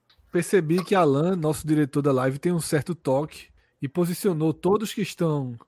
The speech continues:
né, na, na paleta amarela <laughs> nesse, nesse programa juntos. Né? <laughs> Hoje foi uma coincidência grande aí de cores, né, pra gente compor aqui.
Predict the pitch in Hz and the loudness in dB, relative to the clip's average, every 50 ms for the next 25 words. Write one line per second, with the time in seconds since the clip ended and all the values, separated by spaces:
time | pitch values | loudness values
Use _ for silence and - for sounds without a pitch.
0 | _ _ _ _ _ _ - 117 120 131 139 139 135 127 123 117 104 - - - | _ _ _ _ _ _ -6 -6 -4 -2 -2 0 0 0 0 -2 -6 -10 -14 -10
1 | 117 127 127 120 117 113 - - _ - 147 147 143 147 143 - 147 156 165 160 | -6 -4 -2 -2 -2 -4 -6 -10 _ 0 0 2 2 2 0 0 0 2 2 4
2 | 156 151 143 147 151 165 180 196 196 - _ _ _ _ _ _ _ - 127 127 | 4 4 4 4 4 4 4 2 0 -4 _ _ _ _ _ _ _ -10 -4 -2
3 | 135 107 - - - - - 196 160 156 165 - - 185 143 202 190 196 175 151 | -2 -2 -4 -4 -6 2 2 4 4 4 4 4 2 0 4 6 6 6 8 6
4 | 156 160 165 185 180 170 147 151 160 170 165 143 - - - - _ _ - - | 4 4 6 4 4 2 2 0 0 -2 -2 -6 -8 -12 -20 -20 _ _ -20 -20
5 | _ _ _ _ 208 196 - - _ 175 180 - 254 247 - - 117 110 120 120 | _ _ _ _ -14 -14 -14 -14 _ -6 -6 -6 -6 -6 -8 -10 -10 -12 -14 -14
6 | - _ _ 156 147 - - - - - - 160 143 - - 131 - _ _ _ | -16 _ _ -20 -18 -16 -12 -10 -10 -8 -6 -8 -8 -8 -12 -18 -20 _ _ _
7 | _ _ _ _ _ - - - - - - - - - - 196 220 - - _ | _ _ _ _ _ -20 -20 -20 -20 -20 -20 -20 -20 -20 -18 -18 -18 -18 -20 _
8 | _ - - 131 147 165 160 - - 170 165 165 156 - 175 165 - - 143 147 | _ -2 0 2 2 2 0 -2 -2 0 0 0 0 0 -2 -2 -2 -2 -2 -2
9 | 151 - 175 160 143 131 139 143 147 143 135 127 127 127 131 127 - - 120 120 | -2 0 -2 -2 0 0 0 0 2 2 2 2 2 0 -2 -4 -4 -4 -2 -2
10 | 123 131 131 135 - - - - _ _ _ _ _ _ - 107 101 104 - 120 | 0 -2 -2 -6 -8 -12 -18 -20 _ _ _ _ _ _ -14 -14 -14 -8 -6 -6
11 | 113 107 120 113 - - 135 127 113 - 127 127 135 135 - - 110 92 85 - | -6 -6 -6 -10 -8 -8 -8 -8 -4 0 2 2 2 2 -2 -8 -10 -10 -10 -12